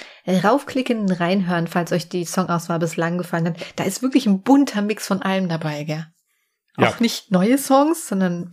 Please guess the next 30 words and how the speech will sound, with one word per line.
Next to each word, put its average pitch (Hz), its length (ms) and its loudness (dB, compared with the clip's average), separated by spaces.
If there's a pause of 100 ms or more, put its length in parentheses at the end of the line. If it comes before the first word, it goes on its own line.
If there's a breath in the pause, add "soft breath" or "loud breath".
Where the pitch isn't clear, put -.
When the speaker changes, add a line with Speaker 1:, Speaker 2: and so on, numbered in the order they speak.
Speaker 1:
alt 208 580 4
und 196 300 2
ab 190 140 -2
und 190 120 0
zu 190 140 2
auch 175 80 0
ein 170 80 -2
paar 175 140 -2
neuere 196 340 -2
Tracks. - 460 -8 (1500 loud breath)
Finde 214 180 -2
ich 196 100 -4
grad 180 160 0
selber 214 280 2
spannend. 143 360 -6
Ey, 180 120 0
irgendwann, 220 720 4
wenn 180 160 0
wir 190 80 2
so 170 420 0
zweitausend 208 920 0
Folgen 190 500 2
haben, 170 480 -4 (260 soft breath)
haben 240 240 2
wir 220 120 2
eine 196 200 2
ganz 233 380 -4
eigene 202 280 0
Playlist 165 460 -2
entwickelt. - 560 -8